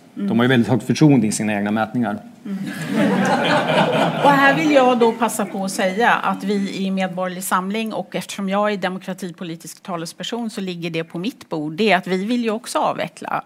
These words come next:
Speaker 1: eh, public service. Så jag kommer till det lite senare. Men den här nu som har hänt med Sveriges Radios, eh, antingen kan man väl säga feltolkning om man är snäll,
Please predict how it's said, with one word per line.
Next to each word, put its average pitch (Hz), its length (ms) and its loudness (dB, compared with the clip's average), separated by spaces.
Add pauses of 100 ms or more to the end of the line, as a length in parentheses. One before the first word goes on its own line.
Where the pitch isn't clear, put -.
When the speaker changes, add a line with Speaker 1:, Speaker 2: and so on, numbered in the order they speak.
Speaker 1:
eh, - 100 -8 (320)
public - 360 -2
service. 113 420 -2
Så 185 80 2
jag 170 140 2
kommer 214 300 2
till 190 180 -6
det 165 180 0
lite 165 240 -6
senare. 185 640 2 (560)
Men 247 400 4 (560)
den 277 260 6
här 302 260 8
nu 220 220 4
som 190 200 -2
har 185 60 2
hänt 180 440 0
med 170 300 0
Sveriges 175 360 0
Radios, 165 800 -6 (160)
eh, 170 220 -4 (840)
antingen 285 440 4
kan 285 160 2
man 262 120 4
väl 240 100 -4
säga 214 220 -2
feltolkning 202 1000 -8
om 175 80 -10
man 170 180 -6
är 180 40 -10
snäll, 175 560 -2